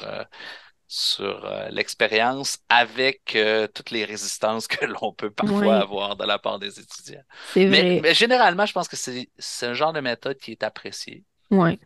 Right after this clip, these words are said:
Speaker 1: Après
Speaker 2: Puis
Speaker 1: ça, ça dépend des fois des dynamiques, ça dépend des cohortes, ça dépend de toutes
Speaker 2: Ouais.
Speaker 1: sortes de choses.
Speaker 2: Puis aussi qu'on s'en rappelle, hein. Moi, je m'en
Speaker 1: Ouais.
Speaker 2: souviens. Tu sais, ça fait
Speaker 1: Mhm.
Speaker 2: quand même longtemps, c'est comme quatre ans que j'ai suivi
Speaker 1: Mhm.
Speaker 2: les cours, puis on s'en souvient toujours que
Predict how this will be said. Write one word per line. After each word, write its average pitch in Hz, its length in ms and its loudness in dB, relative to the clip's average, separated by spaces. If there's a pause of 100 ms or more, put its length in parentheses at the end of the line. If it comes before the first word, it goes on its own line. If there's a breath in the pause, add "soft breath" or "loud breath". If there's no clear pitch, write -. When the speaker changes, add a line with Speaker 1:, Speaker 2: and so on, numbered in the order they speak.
Speaker 1:
Après - 240 -4
Speaker 2:
Puis - 120 4
Speaker 1:
ça, - 0 -
ça 139 140 -4
dépend 127 260 -2
des 120 120 0
fois 123 160 -6
des 117 120 -4
dynamiques, 107 540 -10
ça 107 120 -8
dépend 107 240 -8
des 104 100 -14
cohortes, 104 520 -12
ça 110 80 -12
dépend 104 240 -8
de 214 60 6
toutes 185 140 6
Speaker 2:
Ouais. - 0 -
Speaker 1:
sortes - 200 2
de - 60 -16
choses. - 200 -18
Speaker 2:
Puis 208 120 4
aussi - 220 4
qu'on 208 200 6
s'en 165 200 4
rappelle, 202 520 4
hein. 185 220 2 (400)
Moi, 208 160 6
je 233 40 4
m'en 196 80 4 (120)
Speaker 1:
Ouais. 190 120 6
Speaker 2:
souviens. 214 240 6 (800)
Tu 180 80 4
sais, 208 60 6
ça 202 140 4
fait 185 120 0
Speaker 1:
Mhm. - 20 -6
Speaker 2:
quand 220 120 6
même 226 180 6
longtemps, 220 520 6
c'est - 180 -4
comme 214 220 4
quatre 196 300 4
ans 220 240 8 (320 soft breath)
que - 100 0
j'ai 180 100 6
suivi 190 240 4
Speaker 1:
Mhm. - 20 10
Speaker 2:
les 185 80 6
cours, 208 360 8
puis 185 380 4
on 170 120 4
s'en - 160 2
souvient 202 260 4
toujours 208 500 6
que 175 260 4